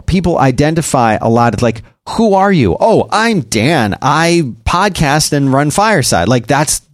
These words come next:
that's the normal response. Like, when you say, "Hey, tell me about yourself." "Oh, well, I'm this and I'm this. And, oh, by the way, I also have, like, a wife and some kids and, like, y-,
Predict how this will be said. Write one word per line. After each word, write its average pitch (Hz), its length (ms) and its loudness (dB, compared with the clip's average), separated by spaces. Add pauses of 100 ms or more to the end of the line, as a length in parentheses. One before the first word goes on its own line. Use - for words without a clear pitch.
(320)
that's 135 300 -2
the 131 100 0
normal 156 420 2
response. 131 640 -2
Like, 110 220 -2
when 120 160 0
you 117 80 2
say, 143 180 0
"Hey, 175 200 0
tell 180 220 -2
me 185 100 0
about 120 240 -2
yourself." 87 280 -2
"Oh, 175 200 2
well, 90 100 2
I'm 78 220 -4
this 143 240 0
and 107 80 -2
I'm 98 140 -2
this. 135 180 -2
And, 120 100 -2
oh, 151 160 2
by 160 220 0
the 165 80 0
way, 156 120 2
I 143 120 2
also 139 280 2
have, 120 220 0
like, 113 320 -2
a 107 340 2
wife 104 360 -2
and 98 120 -6
some 98 200 -8
kids 92 420 -4
and, 87 220 -6
like, 82 340 -6
y-, 87 80 -16